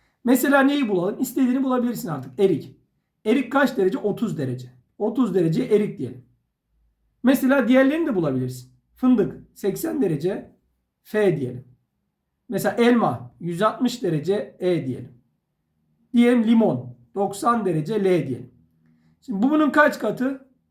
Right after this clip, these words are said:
Bak iki katı. O zaman bu da bunun iki katı olacak. Elma ne olacak? Altmış tane ağaç olacak. Elma ağacı. Bu da bunun iki katı olmalı. Demek ki yüz altmış tane fındık ağacı var.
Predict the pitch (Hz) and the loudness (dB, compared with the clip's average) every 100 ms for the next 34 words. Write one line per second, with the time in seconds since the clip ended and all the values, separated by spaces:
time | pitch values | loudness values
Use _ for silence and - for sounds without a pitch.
0 | - 196 202 165 233 - 131 - - _ | -8 -8 -8 -10 -8 -6 -10 -12 -20 _
1 | _ _ - 208 262 262 254 285 262 240 | _ _ -4 2 4 4 2 2 2 0
2 | - 233 214 185 180 262 - 208 233 254 | -2 -4 -2 -2 0 -2 0 0 2 2
3 | 254 208 190 262 - 190 - 254 - 196 | 2 2 0 -2 0 -2 0 -2 0 0
4 | 240 180 190 190 175 139 127 160 156 160 | 0 2 0 0 -4 -6 -8 -6 -4 -2
5 | 139 131 - _ _ _ _ _ _ _ | -4 -8 -16 _ _ _ _ _ _ _
6 | - 240 285 302 285 269 247 226 190 180 | -2 2 2 2 0 0 0 2 2 2
7 | 185 262 - - _ - 190 226 226 190 | 0 -2 -4 -20 _ -6 -2 -2 -2 -4
8 | 160 143 185 190 233 233 254 226 240 - | -4 -4 -2 2 0 0 -2 -2 -2 -2
9 | 214 220 214 180 165 147 110 | -4 -4 0 0 0 -6 -10